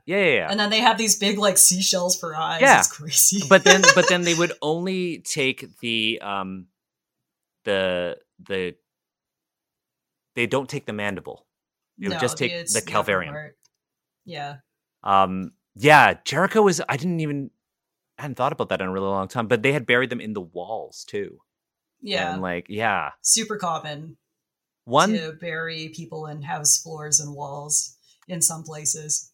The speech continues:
Speaker 1: And if folks are doing research and looking at archaeological burial practices, one that, because we talked about the Wendigo, one that I will say to never include in your fiction, for it would also be highly disrespectful,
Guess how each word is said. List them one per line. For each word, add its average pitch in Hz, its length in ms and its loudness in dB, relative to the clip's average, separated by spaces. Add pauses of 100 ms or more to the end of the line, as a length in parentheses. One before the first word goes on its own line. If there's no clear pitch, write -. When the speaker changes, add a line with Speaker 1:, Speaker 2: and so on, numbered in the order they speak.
(160)
Speaker 1:
And 135 120 -4
if - 360 -8 (120)
folks 175 360 -2
are 170 100 2
doing 135 220 -2
research 95 380 -8
and 92 120 -6
looking 95 260 -8
at - 120 -8
archaeological 85 540 -8
burial 82 300 -8
practices, 110 560 -8
one 107 440 -2
that, 107 360 0 (160)
because 120 220 -6
we 123 80 -2
talked 110 260 -2
about 127 140 -6
the 113 60 -10
Wendigo, 110 480 -8 (300)
one 107 480 -4
that 107 400 -4
I 98 520 -4 (160)
will 95 440 -6
say 95 600 -6
to 104 260 -12
never 107 560 -2
include 90 480 -14
in 90 120 -16
your 80 160 -20
fiction, 104 520 -20 (560)
for 101 260 -4
it 92 80 -2
would 95 100 -4
also 113 300 -2
be 92 280 -6
highly 85 340 -4
disrespectful, 82 800 -16